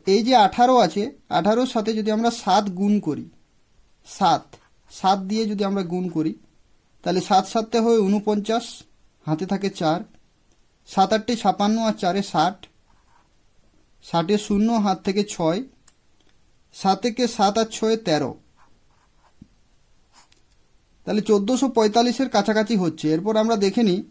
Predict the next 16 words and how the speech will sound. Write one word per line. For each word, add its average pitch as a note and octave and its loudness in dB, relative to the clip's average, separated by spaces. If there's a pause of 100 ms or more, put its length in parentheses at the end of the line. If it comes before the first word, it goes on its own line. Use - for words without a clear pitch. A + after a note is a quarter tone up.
(1080)
যে F#3+ 0 (240)
একশো - -4 (540)
সাতাশিকে G#3+ 0 (1200)
একশো F#3+ 0 (140)
অষ্টআশি A#3+ 2
দিয়ে B3+ 0
যদি G#3+ -2
আমরা G#3 2 (360)
দেখি E3+ 0 (200)
তাহলে F3+ 0
কি F#3+ -6
হচ্ছে। - -10 (1200)
তাহলে E3+ 2
আট F#3 4
আটে A3 0
হচ্ছে A#3 0